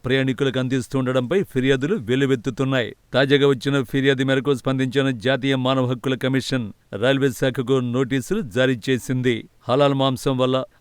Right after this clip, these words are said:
అనుచిత వివక్ష ఎదురవుతోందని, మానవ హక్కుల ఉల్లంఘనకు ఇది దారితీస్తోందని ఫిర్యాదులొచ్చాయి.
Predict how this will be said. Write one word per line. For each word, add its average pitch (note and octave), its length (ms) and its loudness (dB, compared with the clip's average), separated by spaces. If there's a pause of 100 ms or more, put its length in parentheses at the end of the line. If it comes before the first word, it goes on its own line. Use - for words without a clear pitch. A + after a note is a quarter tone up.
(120)
అనుచిత C3 320 -2 (140)
వివక్ష C3+ 260 0 (160)
ఎదురవుతోందని, C3 640 0 (160)
మానవ C3+ 260 2
హక్కుల C3+ 260 0 (120)
ఉల్లంఘనకు C3+ 460 -2 (100)
ఇది B2+ 120 -2 (120)
దారితీస్తోందని B2+ 760 -2 (200)
ఫిర్యాదులొచ్చాయి. B2+ 840 0